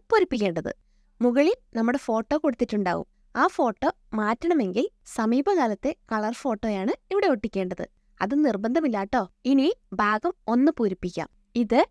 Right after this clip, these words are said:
ഇപ്പോഴത്തെ വോട്ടർ ലിസ്റ്റിലുള്ള വിവരങ്ങൾ ഉപയോഗിച്ച് വേണം എഴുതാൻ. ജനന തീയതി ചേർക്കുക, ആധാർ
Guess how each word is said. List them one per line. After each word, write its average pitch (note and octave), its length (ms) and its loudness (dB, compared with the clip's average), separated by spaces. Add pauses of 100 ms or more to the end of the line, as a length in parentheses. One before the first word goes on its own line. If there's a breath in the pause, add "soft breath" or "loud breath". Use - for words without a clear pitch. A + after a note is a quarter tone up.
(180)
ഇപ്പോഴത്തെ D#4 560 0 (140)
വോട്ടർ A3 320 0
ലിസ്റ്റിലുള്ള B3 460 -2 (100)
വിവരങ്ങൾ G#3 460 -2
ഉപയോഗിച്ച് G3+ 400 -2
വേണം F#3 180 -4 (220)
എഴുതാൻ. B3+ 300 -2 (340)
ജനന B3 280 2 (100)
തീയതി A#3 300 0
ചേർക്കുക, F3+ 400 -2 (560)
ആധാർ A3+ 340 0